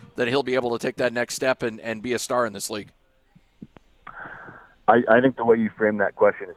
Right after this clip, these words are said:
Speaker 2: perfect, um, because there isn't, there's certainly a cost to that. Not, like you said, Mike Conley was, he was Memphis basketball. Um, so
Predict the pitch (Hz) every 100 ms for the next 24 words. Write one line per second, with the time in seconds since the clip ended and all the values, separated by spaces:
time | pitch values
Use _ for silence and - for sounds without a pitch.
0 | - 98 - 80 _ - - 98 92 87
1 | 80 - _ _ _ - _ - - 101
2 | 107 101 - _ 101 101 104 101 98 -
3 | 101 95 - - 120 101 95 85 90 82
4 | - - _ - 92 78 - 90 87 92
5 | 95 95 - - 90 85 90 - 92 92
6 | 85 80 82 76 73 - _ _ - -
7 | - 95 90 101 95 - 90 - 87 -
8 | 73 - - 57 55 - - 85 76 65
9 | - - _ _ - - - - - _
10 | - 107 98 95